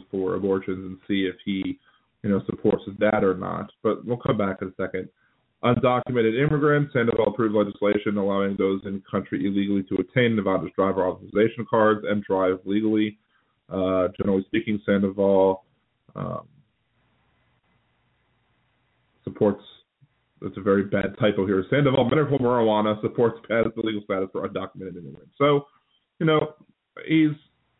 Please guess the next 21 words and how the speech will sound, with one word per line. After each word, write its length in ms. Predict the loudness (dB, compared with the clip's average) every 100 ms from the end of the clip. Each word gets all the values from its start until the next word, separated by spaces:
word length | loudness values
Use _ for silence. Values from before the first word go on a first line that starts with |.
| _ -6 -6 -12 -8
I 60 |
guess 160 | -2 -2 0
he's 140 | -2 -2
more 140 | -4 -2
progressive 580 | -2 0 -2 -2 -8
than 120 | -6 -4
not 240 | -4 -4
there. 240 | -2 0
I 20 | 0
mean, 200 | -2 -6 -14 _ _ _ 0
there 220 | 2 4
are, 460 | 4 4 4 2 -4 _ _ _
um, 520 | -8 -6 -6 -8 -8 -12 _ _
you 120 | -2 2
know, 140 | 2
conservatives 680 | 0 -2 2 2 4 0 0
aren't 240 | 0 0 0
gonna 180 | 2
like 260 | 2 2 0
that 120 | -4
he 180 | -2